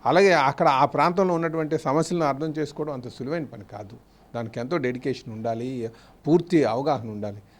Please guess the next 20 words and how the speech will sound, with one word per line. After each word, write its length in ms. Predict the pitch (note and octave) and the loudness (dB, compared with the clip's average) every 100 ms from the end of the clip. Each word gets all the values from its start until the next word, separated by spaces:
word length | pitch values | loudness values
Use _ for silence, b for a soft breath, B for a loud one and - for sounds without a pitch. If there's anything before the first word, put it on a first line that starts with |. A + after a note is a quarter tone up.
| b | b
కనుక 200 | - F3+ | -6 -4
నేను 520 | F#3 E3 D#3+ E3+ F#3 A#2+ | 0 0 0 0 -2 -2
గాజువాక 520 | A2+ D3+ E3+ E3 E3 | 2 2 4 2 0
ప్రాంతంలోకే 920 | C#3+ C#3 C#3 C#3+ F3 D#3+ D#3+ - F3+ | -2 -4 -4 -2 0 0 -2 -4 -4
పరిమితం 440 | F3+ B2+ C3 C3 B2 | 0 -2 -2 -4 -4
అవుదాం, 320 | A#2 C3 F3 | -4 -4 -4
అక్కడ 300 | B2 A2 A#2+ | -6 -4 -2
ఆ 100 | A#2 | -2
సమస్యల 400 | - B2 C#3 D#3+ | -4 -8 -6 -6
మీద 80 | E3+ | -6
పూర్తి 440 | - F#3 G#3+ G#3+ | -2 0 2 2
అవగాహన 420 | C#3+ C#3+ D3+ C3 | 2 2 -2 -4
నాకు 260 | B2 A2+ A#2 | -6 -6 -6
ఉంది, 260 | B2 E3 F3 B B | -4 -4 -6 B B
ఆ 80 | A#2+ | -4
క్యాడర్ 420 | B2+ C#3+ E3 F3+ | -2 2 2 2
నించోబెట్టుకునేటువంటి 840 | D#3 D3 E3 D3+ D3 D#3+ C#3+ C#3+ C3 | -4 -4 -4 -4 -6 -8 -6 -8 -10
పరిస్థితి 380 | A#2 A2 B2 | -12 -8 -8
ఉంటుంది. 240 | G#2+ A#2 G#2+ | -8 -8 -10
కనుక 440 | A2 A2 D#2 C#3 | -12 -8 -6 -6